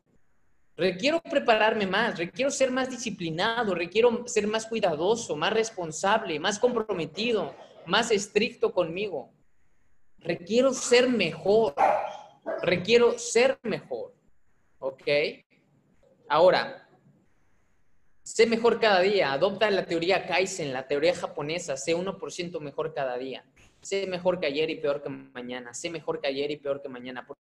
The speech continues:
solamente hay dos días en el año en los que no se puede hacer nada. Uno se llama ayer y el otro mañana. Así que aprovecha el día de hoy. Porque lo que te debes de preguntar es, "¿Quién eres? Soy este momento. ¿En dónde estás? ¿Estás aquí?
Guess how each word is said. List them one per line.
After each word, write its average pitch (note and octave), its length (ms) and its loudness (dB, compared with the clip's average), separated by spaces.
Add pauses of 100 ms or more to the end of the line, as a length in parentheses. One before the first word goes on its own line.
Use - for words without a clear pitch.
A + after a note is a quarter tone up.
(160)
solamente F3 480 -4
hay D#3 80 -2
dos D#3 160 -8
días E3 240 -4
en D3 100 -6
el C#3 100 -2
año D3+ 140 -4
en C#3+ 60 -8
los C3+ 120 -12
que C#3 80 -14
no C#3 60 -12
se C3+ 120 -14
puede C3+ 200 -2
hacer C3 240 -8
nada. B2 340 -8 (180)
Uno E3+ 180 -6
se F3 120 -4
llama D3+ 200 0
ayer D#3 220 0
y C#3+ 80 -2
el B2+ 80 -2
otro C3 200 -8
mañana. A#2 440 -14 (200)
Así - 220 -4
que E3+ 120 0
aprovecha E3+ 480 0
el F3 120 -2
día D#3 220 0
de B2+ 120 0
hoy. B2+ 280 0 (260)
Porque D#3+ 480 -2
lo F3 160 -2
que F3 100 0
te E3+ 180 -2
debes G3+ 240 2
de F#3+ 80 0
preguntar D#3 500 -2
es, D#3+ 160 -4
"¿Quién F3+ 220 -4
eres? A#2+ 340 -6
Soy E3+ 400 -8
este F3 200 -6
momento. C#3+ 540 -12
¿En D3 120 -8
dónde F#3+ 200 -4
estás? D#3 420 -4
¿Estás G3+ 280 -10
aquí? E3+ 340 -10